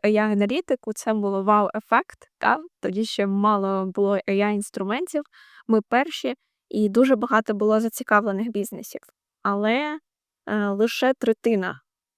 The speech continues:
потім підключала цей продукт, тому що там, ну, це дорого, та, наче і так якось контролюємо, та, менеджери і так гарно продають, все добре, не хочу їх додатково там ще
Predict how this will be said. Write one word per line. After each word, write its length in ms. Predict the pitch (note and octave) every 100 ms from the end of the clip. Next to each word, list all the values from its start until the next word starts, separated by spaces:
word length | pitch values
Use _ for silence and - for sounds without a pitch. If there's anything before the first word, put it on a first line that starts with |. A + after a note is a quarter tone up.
| _ _ _
потім 320 | G3+ G#3+ G#3
підключала 680 | G3+ G#3 - G#3 - F#3 - B3 -
цей 200 | G3+ F#3+
продукт, 440 | - G3 F3+ - - _
тому 320 | G3 G3+ B3+
що 420 | C#4 - A3+ A3 G#3+ - _ _
там, 280 | G#3 F#3+ G3
ну, 320 | D4 F#4+ F#4
це 180 | E4 F#3+
дорого, 640 | F3+ G#3+ D4 E4 C#4+ C4+ B3+ -
та, 240 | C4+ F#4
наче 360 | A3 A3 - -
і 140 | G3+ -
так 360 | C4+ F4+ E4
якось 320 | C4 - A#3
контролюємо, 960 | - G3+ G#3 G3 G3 C#4 E4 D4 C4+ C4 - _ _
та, 220 | - E4+ E4+
менеджери 600 | A#3+ A#3+ G#3 A#3 F#3 G#3
і 40 | -
так 220 | G#4 C#4+
гарно 400 | C4+ C4 A#3 G3+
продають, 640 | A#3 G#3 A#3+ E4 F#4 E4+
все 240 | - A#3 G#3+
добре, 480 | A3 F4 D#4+ C4
не 100 | G#3+
хочу 380 | G#3 - D4 -
їх 140 | A3 A3
додатково 720 | - G3 - - B3 A#3+ G#3+
там 240 | G3+ G#3
ще 320 | - - G3+